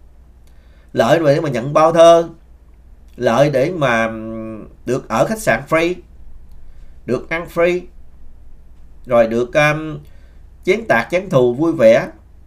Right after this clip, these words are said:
Thì nó há mồm ra, nó vui vẻ, nó tung hô, nó xúm xa xúm xích. Nó khoe khoang, nó múa mai,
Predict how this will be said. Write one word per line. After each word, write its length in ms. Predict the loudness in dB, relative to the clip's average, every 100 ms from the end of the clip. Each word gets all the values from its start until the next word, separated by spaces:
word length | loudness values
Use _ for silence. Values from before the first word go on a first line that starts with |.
| -20 -20 -20 -20 -20 -20 -20 -20 -20 -20 -20 -20 -20 -20 -12
Thì 100 | -8
nó 80 | -6
há 260 | 0 0 2
mồm 320 | 2 2 2
ra, 180 | 0 0
nó 80 |
vui 260 | 0 -2 -2
vẻ, 340 | -2 0 -2 -4
nó 60 |
tung 300 | -6 -6 -4
hô, 440 | 0 2 2 -2 -12 -20 -20 -12 -8
nó 80 |
xúm 220 | -2 -4 0
xa 280 | 2 4 2
xúm 140 | -4
xích. 240 | -10 -12 -14 -20 -20 -20 -20 -20 -20 -20 -20 -20 -20 -20 -20 -20 -20 -20 -20 -20 -20 -20 -20 -20 -14
Nó 80 | -12
khoe 460 | 2 6 6 4
khoang, 380 | 2 2 2 -2 -6
nó 80 |
múa 300 | 0 2 4 2
mai, 320 | 2 2 0